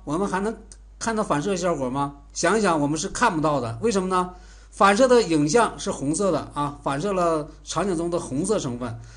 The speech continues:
但是我这个滤镜啊是绿色的，绿色的会把绿色以外的反射影像全过滤掉，是吧？啊，全给吸收了。那我们呢？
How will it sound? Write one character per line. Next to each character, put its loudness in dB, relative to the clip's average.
但 2
是 4
我 4
这 4
个 0
滤 0
镜 2
啊 0
是 -4
绿 2
色 2
的， -6
绿 6
色 6
的 2
会 2
把 -4
绿 4
色 6
以 4
外 4
的 0
反 -4
射 6
影 2
像 -2
全 -4
过 0
滤 -2
掉， 2
是 -8
吧？ -4
啊， -8
全 0
给 0
吸 -2
收 2
了。 -2
那 0
我 0
们 0
呢？ -2